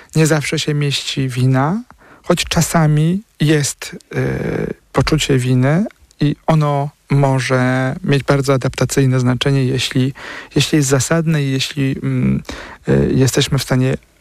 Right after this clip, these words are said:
w końcu przejść nad tym, co się wydarzyło, do porządku dziennym, akceptując to, co jest teraz.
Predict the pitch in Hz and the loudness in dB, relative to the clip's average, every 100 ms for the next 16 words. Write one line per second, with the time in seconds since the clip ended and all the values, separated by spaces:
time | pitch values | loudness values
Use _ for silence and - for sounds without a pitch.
0 | - - 165 151 - - 170 131 - - | -4 0 0 0 -4 0 0 0 -4 -6
1 | 135 127 - 127 120 131 131 127 127 127 | -4 -4 -2 -2 0 -2 0 2 2 2
2 | 127 120 - 123 120 - 117 127 120 120 | 0 0 -4 -2 -2 -2 -2 0 0 -2
3 | - - _ 165 - 170 - 202 165 - | -4 -8 _ -4 -2 -2 0 0 0 -2
4 | 151 - 135 - - 120 120 151 - | -4 0 -2 -2 -6 -4 -4 -8 -14